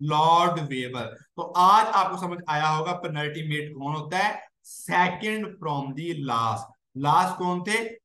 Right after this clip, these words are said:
माउंट बेटन थे, ठीक है। और penalty made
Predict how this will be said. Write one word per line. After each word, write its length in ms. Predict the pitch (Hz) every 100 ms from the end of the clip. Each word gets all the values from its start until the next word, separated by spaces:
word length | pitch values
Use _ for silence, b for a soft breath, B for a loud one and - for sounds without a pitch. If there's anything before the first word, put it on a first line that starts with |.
| - 160
माउंट 440 | 160 175 190 185 160 143
बेटन 560 | 143 165 151 175 156 143
थे, 160 | 131 -
ठीक 640 | _ _ _ - 147 143
है। 120 | 180 175 - 180
और 120 | 180 -
penalty 460 | 202 202 208 254 247
made 440 | 233 247 262